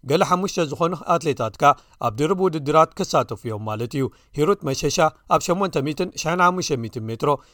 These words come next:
እጅጋዮ ታየን፣ ለተ ሰንበት ግደይን፣ ከምኡውን ሰሎሞን ባሬጋን፣ በሪሁ ኣረጋውን ኣብ ሓሙሽተ ሽሕን ዓሰርተ ሽሕን ሜትሮታት ክወዳደሩ እዮም። ካብቶም ተመሪጾም ዘለዉ ኣትሌታት ሳሙኤል ተፈራን ታደሰ ለሚን፣ ከምኡውን ጉዳፍ ጸጋይን ፍረወይኒ ሃይሉን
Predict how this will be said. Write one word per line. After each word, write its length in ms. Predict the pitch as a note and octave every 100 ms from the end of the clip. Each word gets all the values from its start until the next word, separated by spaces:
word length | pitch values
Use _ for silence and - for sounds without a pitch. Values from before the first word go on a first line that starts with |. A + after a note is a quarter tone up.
| _
እጅጋዮ 500 | - B2 D3 D#3+ F#3
ታየን፣ 360 | G3 D#3 E3 F3+ -
ለተ 220 | E3+ F3+ -
ሰንበት 340 | F3+ C3+ A2+
ግደይን፣ 320 | C3 D#3 D#3+ _ -
ከምኡውን 340 | E3 F#3 G3
ሰሎሞን 420 | G3 F3+ F#3 F#3+
ባሬጋን፣ 420 | D3+ B2 C3+ D#3+ -
በሪሁ 300 | D#3+ F3+ G#3
ኣረጋውን 460 | D#3 A#2+ A#2+ D3+ D#3+ _
ኣብ 160 | - B2+
ሓሙሽተ 380 | A#2 D#3+ F3+ F3+
ሽሕን 240 | - F3+ F#3+
ዓሰርተ 360 | E3 G3+ F#3+ -
ሽሕን 240 | C3 A#2
ሜትሮታት 520 | A#2 B2 D3 E3 D#3 - -
ክወዳደሩ 540 | C3+ A2+ G2 F2+ A#2
እዮም። 220 | C3+ A#2+ - _ _ -
ካብቶም 300 | A#2 - D#3
ተመሪጾም 480 | F3 D#3+ E3 G3+ F#3
ዘለዉ 240 | E3 C#3
ኣትሌታት 460 | A#2 C3 D#3+ E3 D#3+ _ -
ሳሙኤል 360 | E3 D#3+ F#3+
ተፈራን 440 | F3+ D#3+ E3 F3 F3
ታደሰ 340 | F3 D#3+ F3 E3
ለሚን፣ 280 | A#2 C3 D3 _ _
ከምኡውን 320 | B2+ C#3+ F3+ A3+
ጉዳፍ 300 | D#3+ F#3 F3+
ጸጋይን 400 | F3 D3+ E3+ A3
ፍረወይኒ 380 | - F3+ F#3+ G3
ሃይሉን 340 | C3 C#3 D#3+